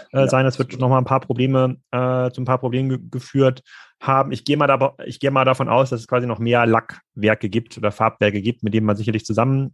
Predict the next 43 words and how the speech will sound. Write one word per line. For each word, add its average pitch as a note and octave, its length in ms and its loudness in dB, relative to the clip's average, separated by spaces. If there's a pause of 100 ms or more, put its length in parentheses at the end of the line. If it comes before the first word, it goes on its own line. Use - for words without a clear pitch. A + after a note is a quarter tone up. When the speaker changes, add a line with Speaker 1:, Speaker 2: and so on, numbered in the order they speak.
Speaker 1:
ähm, B2+ 80 -2
Speaker 2:
Absolut, B2+ 520 2
ja. A2+ 80 -2
Speaker 1:
arbeiten B2 340 -2
kann, A#2+ 480 -4
weil, G#2+ 460 0
ähm, G2+ 760 -6
ja, - 100 -14 (100)
am - 160 -10
Ende B2 180 2
ist G#2 80 0
es F#2 200 -8
erstmal - 420 -8 (120)
F-, - 140 -20 (140)
Farbe, G#2+ 680 2 (160)
die G#2+ 340 -4 (100)
sozusagen G#2 580 0 (280)
Speaker 2:
Ja, - 140 -6
klar. - 100 -6
Speaker 1:
nicht D3 120 2
so C3+ 180 2
stark B2+ 300 0
verdünnt B2+ 280 0
ist C3+ 140 -6
wie B2+ 60 -6
die A#2+ 100 -2
ein A#2+ 160 0
oder B2+ 140 0
andere A#2 260 -2
Farbe A#2 320 -2
bei G#2+ 80 -6
Bauhaus C3+ 540 0 (400)
Speaker 2:
So - 100 -16 (100)
Speaker 1:
oder A2 120 2
Speaker 2:
ist G2+ 60 -4
Speaker 1:
bei, F#2 100 0
Speaker 2:
es. F2+ 100 -12
Speaker 1:
bei G2+ 140 -2
anderen A#2 400 0
quasi A#2 280 0
Anbietern A2+ 480 -2
vielleicht G2+ 280 -2
auch. B2+ 280 0